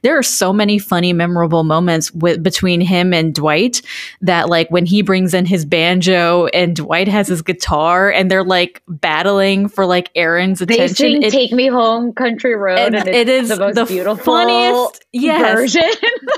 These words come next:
Speaker 1: It's just so good. Like, there are so many funny moments, but, like, I will say that I did fall off the bandwagon with The Office, but the first few seasons, my honorable mention has got to be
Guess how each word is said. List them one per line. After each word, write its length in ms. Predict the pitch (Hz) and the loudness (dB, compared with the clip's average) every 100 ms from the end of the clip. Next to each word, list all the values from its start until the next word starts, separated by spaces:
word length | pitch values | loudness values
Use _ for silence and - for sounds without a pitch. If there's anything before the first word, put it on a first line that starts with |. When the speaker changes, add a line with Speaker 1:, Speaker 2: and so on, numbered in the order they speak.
| 330 | -2
Speaker 1:
It's 220 | 302 294 | -2 0
just 280 | 466 440 269 | -2 -2 -4
so 220 | - 233 254 254 254 | -2 0 0 0 0
good. 480 | 240 277 214 180 - | 2 2 2 0 0
Like, 240 | 214 208 - 190 | 0 0 -2 0
there 260 | 240 277 | 2 2
are 60 | 277 | 2
so 320 | 277 - 254 | 0 0 0
many 240 | 254 247 | 2 2
funny 340 | 247 - 220 214 | 0 -2 0 0
moments, 420 | 190 196 185 170 | 0 0 0 -2
but, 160 | - 185 | -2 0
like, 280 | 185 180 - - | 0 -2 -6 -4
I 140 | 196 | -2
will 200 | 196 202 | 0 0
say 180 | 196 185 | 2 0
that 140 | 165 160 | 2 2
I 80 | |
did 220 | 160 175 175 | 2 0 -2
fall 160 | 165 | -2
off 100 | 160 160 | -2 -4
the 40 | |
bandwagon 500 | 151 160 170 156 151 | -4 -2 0 0 0
with 140 | 156 | -2
The 80 | 156 | -2
Office, 360 | 160 170 175 - | 0 0 -2 -4
but 280 | - 175 185 | -4 -4 -4
the 60 | |
first 520 | 175 - 226 339 381 - | -6 -2 0 0 -2 0
few 200 | 392 359 | 2 2
seasons, 800 | 359 240 190 180 165 160 190 185 | 0 0 0 0 -2 -2 -2 -2
my 280 | 190 208 240 | 0 2 2
honorable 500 | 220 214 208 185 185 | 2 2 2 2 2
mention 460 | 175 175 - 185 | 2 0 0 2
has 180 | 196 160 | 2 0
got 320 | 165 170 170 | -2 -2 -2
to 80 | - | -2
be 380 | 196 190 185 185 | 0 2 0 -2